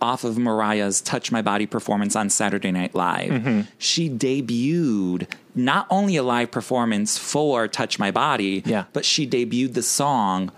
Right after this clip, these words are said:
Speaker 1: for Migrate.
Speaker 2: Right.
Speaker 1: Which w-, was, had so much hype and talk.
Speaker 2: Yeah.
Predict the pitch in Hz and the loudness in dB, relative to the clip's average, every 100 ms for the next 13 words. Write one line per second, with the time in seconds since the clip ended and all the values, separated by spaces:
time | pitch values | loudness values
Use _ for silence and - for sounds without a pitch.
0 | - - - 131 123 120 113 113 104 104 | -18 -18 -2 0 2 2 2 2 2 0
1 | 98 87 69 - - - 101 101 90 - | 0 0 -2 -8 -6 0 2 2 0 -6
2 | - - 123 120 - - - - - 135 | -10 -2 -2 -2 -8 -14 -20 -20 -6 -4
3 | 135 151 139 139 135 - - 143 - - | -2 -2 0 0 0 -2 -2 -2 0 0
4 | 165 180 214 - - 165 107 - - 113 | 0 0 0 -4 -2 0 -2 -4 -4 -2
5 | 113 - 175 180 82 - - 120 | -2 -2 0 0 -2 -8 -4 -2